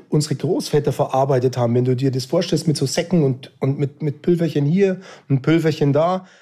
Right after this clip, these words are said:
äh, die Farben angemischt haben, mit diesen Materialien können wir wieder arbeiten. Und was bei den Malern in den achtziger, neunziger Jahren ein bisschen auf der Strecke geblieben ist und was jetzt ganz, ganz stark wieder kommt,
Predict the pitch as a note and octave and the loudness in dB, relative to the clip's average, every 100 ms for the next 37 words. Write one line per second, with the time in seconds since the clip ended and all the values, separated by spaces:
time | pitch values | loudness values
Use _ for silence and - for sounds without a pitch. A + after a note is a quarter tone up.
0 | _ - C3+ C#3+ - D3+ F#3+ D#3+ D3 F3 | _ -2 0 0 0 0 0 -2 0 -2
1 | - E3 E3 D3 C#3+ - E3 G#3 G3 D#3+ | 0 -2 0 0 0 0 0 2 2 2
2 | - C3 B2+ E3+ E3 E3 D3+ D3 C#3 C3 | 0 -2 0 0 0 0 2 2 2 0
3 | A#2 A#2 F3 G3 F#3+ - C3+ B2+ - _ | 0 0 0 0 -2 2 2 0 -8 _
4 | _ _ _ _ _ _ _ C3 B2+ D3 | _ _ _ _ _ _ _ -10 -2 -2
5 | C#3+ - C3+ C3+ B2+ B2 A2 B2+ F3 G3+ | -2 -2 0 0 0 0 -2 -2 2 2
6 | G3+ G3+ - D3+ D3 C#3 C3+ C3+ B2+ A#2 | 2 0 -2 0 0 2 2 2 -2 -4
7 | - - _ - _ B2+ C3 - B2 A2 | -8 -20 _ -20 _ -10 -10 -6 -2 0
8 | A2 D3 E3 D3+ C3 B2+ B2 B2+ C#3+ - | 0 0 0 0 0 0 0 0 -2 0
9 | C3+ C3 - A2+ A#2+ B2 - - - _ | -2 -2 -2 0 0 -2 -12 -20 -20 _
10 | - - _ - B2 - - F3+ F3+ E3 | -20 -20 _ -4 -2 -2 0 0 0 0
11 | E3+ E3+ E3 D#3 C3+ A#2 - A#2+ - - | 2 2 0 0 -2 -2 -4 -6 -6 -18
12 | - - A3+ G#3+ - F3+ F#3+ F#3 - D3+ | -8 0 4 4 2 0 0 0 -2 -6
13 | E3+ - C#3+ B2+ - D3 F#3+ | -6 -2 0 0 0 0 0